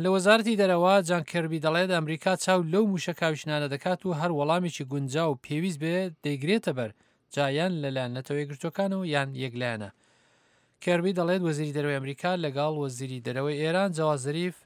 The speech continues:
سەبارەت بە مەسەریە باسی کردو، بەڵام لێدوانەکان ئاشکرا نەکراون.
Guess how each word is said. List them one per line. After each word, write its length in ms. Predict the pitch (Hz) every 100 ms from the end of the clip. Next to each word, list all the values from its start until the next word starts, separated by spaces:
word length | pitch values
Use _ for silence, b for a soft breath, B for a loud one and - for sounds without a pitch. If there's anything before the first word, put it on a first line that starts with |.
| b b b b b b b -
سەبارەت 360 | - 156 156 156
بە 60 | 160 156
مەسەریە 500 | 135 156 139 139 160 160
باسی 260 | 175 175 190
کردو، 220 | 202 185 180
بەڵام 200 | 180 170
لێدوانەکان 560 | 160 151 143 135 - 139
ئاشکرا 340 | 127 - 139 135 127
نەکراون. 440 | - 113 101 95